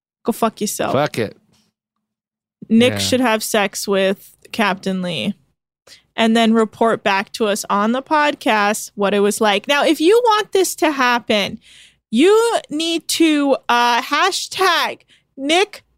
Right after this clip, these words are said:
Speaker 1: Nick Sexes Up Captain, C A P T, you can abbreviate it,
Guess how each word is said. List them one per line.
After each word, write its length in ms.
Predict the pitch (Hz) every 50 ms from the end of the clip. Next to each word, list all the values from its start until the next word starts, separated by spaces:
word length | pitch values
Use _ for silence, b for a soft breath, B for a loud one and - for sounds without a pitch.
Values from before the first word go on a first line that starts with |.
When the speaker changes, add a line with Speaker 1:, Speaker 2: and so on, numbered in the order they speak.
| _ _ _ _ _ _ _ B B B B B B B B _ _ _ _ _ _ _ _ B B B B B B _
Speaker 1:
Nick 360 | - 285 339 381 403 - - _ _
Sexes 680 | - - - - 285 302 - - - 349 339 320 - - -
Up 320 | 277 - 285 285 - _ _ _ _ _
Captain, 960 | - - 269 262 254 254 _ _ _ _ _ _ _ - 302 302 311 339 359 349
C 280 | - - - 277 277 247
A 180 | - 269 269 262
P 460 | - - - 277 262 262 262 262 - _ _
T, 380 | - - - 226 214 233 294 349 349
you 60 | 339
can 260 | - 240 220 220 208
abbreviate 480 | - 220 220 220 214 208 220 208 208 214
it, 160 | 226 233 -